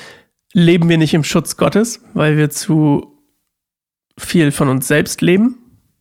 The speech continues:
oder weil wir zu wenig auf Gottes Wegen unterwegs sind? Oder stimmt diese Aussage nicht? Und das ist meine Frage an dich.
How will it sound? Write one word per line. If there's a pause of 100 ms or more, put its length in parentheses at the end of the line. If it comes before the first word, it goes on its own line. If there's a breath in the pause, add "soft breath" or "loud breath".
(260)
oder
weil
wir
zu
wenig
auf
Gottes
Wegen
unterwegs
sind? (840 loud breath)
Oder
stimmt
diese
Aussage
nicht?
Und
das
ist
meine
Frage
an
dich.